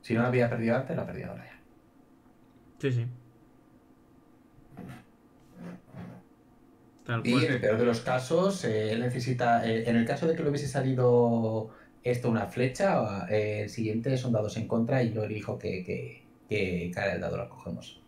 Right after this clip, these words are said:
Speaker 1: ¿vale?
Speaker 2: Sí, sí. Sí, porque además es que, eh, te pega, pero tú puedes hacerte, venirte para acá y ya te estás haciendo la salida hacia arriba.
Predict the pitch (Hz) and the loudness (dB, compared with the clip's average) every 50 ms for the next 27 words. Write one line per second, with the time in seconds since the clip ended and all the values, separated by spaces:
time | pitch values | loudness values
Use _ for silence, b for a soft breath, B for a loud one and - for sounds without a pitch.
0 | - - - - - - - 104 143 170 143 - 127 123 127 123 - - - - | -20 -20 -20 -20 -12 -6 0 2 2 2 2 2 0 0 0 0 -4 -10 -18 -20
1 | - B B B B B B B B B B - - - - - - - - - | -20 B B B B B B B B B B -20 -20 -20 -20 -20 -20 -20 -20 -10
2 | - - 143 131 123 117 113 107 107 113 123 127 135 135 127 - 139 143 139 - | -6 -4 -2 -2 0 0 0 2 2 2 2 2 2 -2 -2 0 2 2 2 0
3 | - - - 110 107 107 117 - 98 107 123 120 123 131 135 143 151 165 - - | -6 -6 -4 -2 -2 -2 -2 -6 -8 -4 0 0 2 4 4 4 4 2 2 0
4 | 117 113 107 104 101 101 98 117 - 107 113 - 120 120 117 117 117 120 113 - | 0 0 0 0 0 -2 -2 -4 -6 -6 -2 0 2 2 2 2 2 0 0 0
5 | - 110 107 - - 104 98 107 107 110 110 110 113 117 117 117 110 107 - - | -2 -4 -4 -4 -4 -4 -4 -2 -4 -4 -4 -4 -4 -4 -2 -2 -2 -2 0 0
6 | 147 180 - - - - - - - 123 120 120 123 123 123 - - 110 113 104 | 0 0 0 -4 -14 -20 -18 -12 -8 -4 -4 -2 -2 -4 -6 -6 -6 -8 -8 -8
7 | 117 107 107 104 104 101 - 107 104 107 104 101 104 - 104 98 - 131 120 | -6 -6 -6 -4 -6 -6 -4 -4 -2 -2 -2 -4 -4 -8 -6 -4 -4 -4 -4